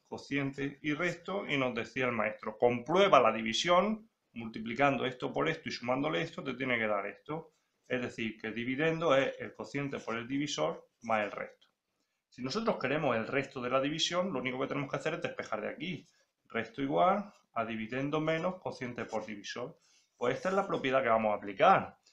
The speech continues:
Nosotros cogemos con una calculadora básica, una calculadora básica solo tenemos las operaciones elementales,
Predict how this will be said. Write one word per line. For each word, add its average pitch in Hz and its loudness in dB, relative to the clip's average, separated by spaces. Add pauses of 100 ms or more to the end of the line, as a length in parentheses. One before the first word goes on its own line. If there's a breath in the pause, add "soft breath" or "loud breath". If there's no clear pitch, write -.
(180 soft breath)
Nosotros 143 -2
cogemos 143 2
con 110 -4
una 117 2
calculadora 117 4
básica, 143 4 (400)
una 117 -2
calculadora 123 6
básica 131 2
solo 123 -2
tenemos 123 -2
las 110 6
operaciones 110 0
elementales, 143 4